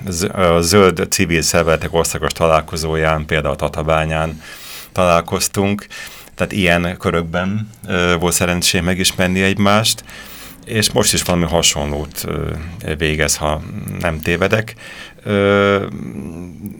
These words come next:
de talán elsőként, hogy, ö, mégis a hallgatók, mert ahogy magam sem tudom, hogy mi ez a Nemzeti Alkalmazási Központ, és hogy miért pont a Földtani Intézetek a keretében van ez.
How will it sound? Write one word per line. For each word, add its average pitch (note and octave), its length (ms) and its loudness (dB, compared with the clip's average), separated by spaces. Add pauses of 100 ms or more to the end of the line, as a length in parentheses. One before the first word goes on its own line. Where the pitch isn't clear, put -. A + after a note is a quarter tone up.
(140)
de G2+ 360 4 (260)
talán A2+ 400 2
elsőként, F2+ 680 2
hogy, F2+ 280 -4
ö, F#2 200 -2 (440)
mégis G2 460 0
a F2 140 -2
hallgatók, F2 600 0
mert F2+ 160 -2 (180)
ahogy E2+ 360 -4
magam F#2 260 0
sem - 180 -6
tudom, F2 340 0
hogy E2 200 -2
mi F#2+ 320 0
ez D2 180 0
a D2+ 160 0 (220)
Nemzeti D#2+ 380 -2
Alkalmazási D2+ 840 -4
Központ, D#2 600 -2
és D2+ 160 0
hogy D#2 140 -8
miért D#2+ 180 0
pont D2+ 260 -4
a D2+ 100 0
Földtani D2+ 460 -2
Intézetek D2 480 -4
a - 40 -4
keretében C#2 640 -4
van C2+ 160 -6
ez. - 300 -6